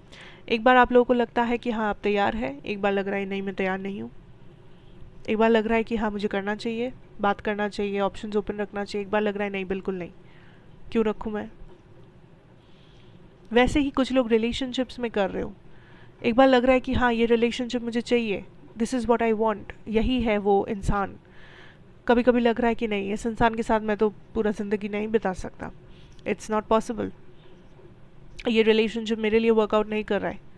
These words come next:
पर दूसरे दिन आपको लग रहा है कि इस रिलेशनशिप में वो सारी चीज़ें हैं जो आपको चाहिए,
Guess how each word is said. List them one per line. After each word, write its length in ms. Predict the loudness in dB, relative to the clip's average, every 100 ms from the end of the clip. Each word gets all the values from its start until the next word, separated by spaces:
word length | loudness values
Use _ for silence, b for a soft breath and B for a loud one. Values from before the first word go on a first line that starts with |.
| B B B B B B B -4
पर 100 | 0
दूसरे 380 | 2 2 4 4
दिन 140 | 4 2
आपको 240 | 2 4
लग 180 | 4 2
रहा 80 | 0
है 60 |
कि 120 | 0
इस 140 | -4 0
रिलेशनशिप 520 | 0 0 -2 -6 -4
में 120 | -4
वो 80 | -4
सारी 300 | -4 -2 -2
चीज़ें 300 | -2 0 2
हैं 120 | 2
जो 140 | 2 2
आपको 200 | 0 -4
चाहिए, 400 | -2 -2 -2